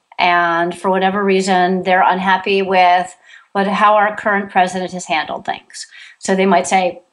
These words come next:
you know, "Obama has done X and Y and Z incorrectly," and blah, blah, blah,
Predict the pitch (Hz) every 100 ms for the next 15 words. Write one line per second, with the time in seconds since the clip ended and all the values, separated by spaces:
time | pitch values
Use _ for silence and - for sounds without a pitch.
0 | _ - 202 185 190 160 208 302 330 311
1 | 311 - 302 277 269 349 294 254 - 254
2 | 240 262 330 302 277 254 240 233 320 277
3 | 262 254 262 302 294 269 214 202 196 185
4 | 190 269 262 254 262 190 -